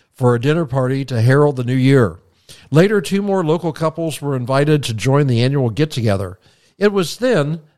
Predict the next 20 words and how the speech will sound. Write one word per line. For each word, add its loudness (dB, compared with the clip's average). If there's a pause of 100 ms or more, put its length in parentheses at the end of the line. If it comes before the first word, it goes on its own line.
that 0
someone -2
in -2
the 4
assemb-, 0 (240)
uh, -4
semblance -2 (420)
dubbed 0
the -4
clique -2
as 0
N 0
M -2
C -6
Club. -4 (320)
Curiously, 0 (380)
none 0
of -6
the, -4
uh, -2